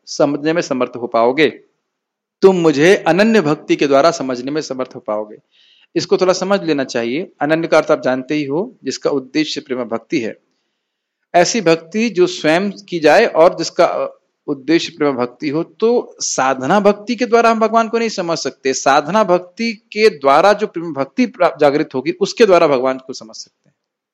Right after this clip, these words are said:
साधना भक्ति के द्वारा जो प्रेम भक्ति जागृत होगी,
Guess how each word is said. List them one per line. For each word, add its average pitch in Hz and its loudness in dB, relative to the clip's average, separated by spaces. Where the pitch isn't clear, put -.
साधना 127 0
भक्ति 156 -2
के 180 0
द्वारा 135 4
जो 165 0
प्रेम 147 0
भक्ति 127 -2
जागृत 160 2
होगी, 180 -6